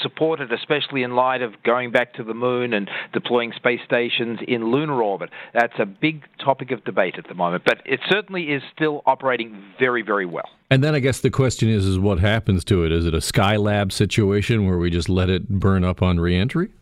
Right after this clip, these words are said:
Speaker 1: No. Um, it, we, w-, Skylab, of course, was an uncontrolled re-entry, as the folks in Western Australia know full well, <laughs> in nineteen seventy-nine. Uh, the I S S was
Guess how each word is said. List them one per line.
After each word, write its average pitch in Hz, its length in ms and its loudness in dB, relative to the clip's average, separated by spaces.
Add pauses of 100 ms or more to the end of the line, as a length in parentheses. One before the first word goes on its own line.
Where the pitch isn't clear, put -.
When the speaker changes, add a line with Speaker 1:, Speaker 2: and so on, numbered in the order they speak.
(120)
Speaker 1:
No. 117 480 0 (100)
Um, 117 600 2
it, 123 260 -2
we, 127 140 2
w-, 123 260 -2 (160)
Skylab, 139 320 2
of 110 80 -10
course, 120 240 -2
was 120 140 -2
an 117 120 2 (140)
uncontrolled 135 880 2
re-entry, 110 640 2
as 107 280 0
the 104 60 -6
folks 110 280 0
in 104 100 0
Western 107 320 0
Australia 104 440 0
know 104 400 0
full 104 120 0
well, 127 300 2
<laughs> - 40 -12
in 123 200 -8
nineteen 143 500 -2
seventy-nine. 110 600 0 (320)
Uh, 123 420 2
the 139 680 0
I 175 220 2
S 190 160 -2
S 147 120 0 (140)
was 131 160 0